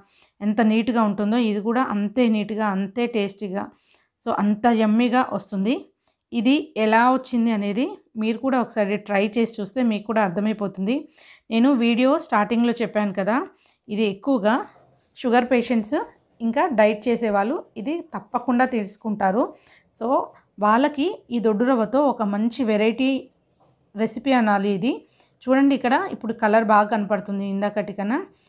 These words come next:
So ఈ యమ్మీ యమ్మీ టేస్టీ ఈ దొడ్డు రవ్వతో పులిహోర మీరందరూ కూడా తప్పకుండా ట్రై చేయండి. ట్రై చేసి ఎలా వచ్చిందనేది నాకు కామెంట్ సెక్షన్‌లో తెలియచేయండి.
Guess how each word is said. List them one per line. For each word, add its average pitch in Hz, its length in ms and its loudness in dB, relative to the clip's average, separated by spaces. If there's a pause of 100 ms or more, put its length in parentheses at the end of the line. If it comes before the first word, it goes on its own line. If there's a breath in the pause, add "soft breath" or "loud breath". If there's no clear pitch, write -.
(200 soft breath)
So 254 80 0 (240)
ఈ 226 200 2
యమ్మీ 220 320 2
యమ్మీ 220 300 2 (100)
టేస్టీ 220 480 -2 (640 soft breath)
ఈ 214 180 -4
దొడ్డు 202 320 2
రవ్వతో 220 460 2
పులిహోర 208 460 -2 (200)
మీరందరూ 208 560 -2
కూడా 196 320 -4
తప్పకుండా 208 580 -4
ట్రై 196 280 -2
చేయండి. 196 480 -4
ట్రై 196 320 -2
చేసి 214 420 -2
ఎలా 196 240 2
వచ్చిందనేది 196 640 -2
నాకు 190 300 -4 (420 loud breath)
కామెంట్ 240 400 2
సెక్షన్‌లో 196 420 -6
తెలియచేయండి. 202 760 -4